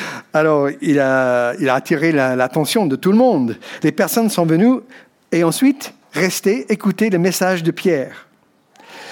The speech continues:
Même les responsables juifs, ils en ont parlé au chapitre quatre et verset seize, ils ont dit ceci. «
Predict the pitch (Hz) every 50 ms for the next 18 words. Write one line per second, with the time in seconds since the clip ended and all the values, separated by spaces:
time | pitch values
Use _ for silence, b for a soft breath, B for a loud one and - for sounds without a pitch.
0 | B B B 196 233 285 285 262 240 214 202 254 277 262 - 247 220 208 - 247
1 | 247 247 220 175 160 160 196 294 339 294 - - - - - B B B B B
2 | B 220 202 190 240 240 247 240 233 233 - 240 208 208 220 247 294 277 240 170
3 | B B B B B - 170 165 - - 220 214 - 254 220 - - 180 170 175
4 | - 233 240 - 165 - - 226 247 233 - - 165 160 185 185 180 - 185 170
5 | - 269 294 262 208 190 196 175 202 190 190 220 233 226 - 214 208 - 262 262
6 | 226 160 131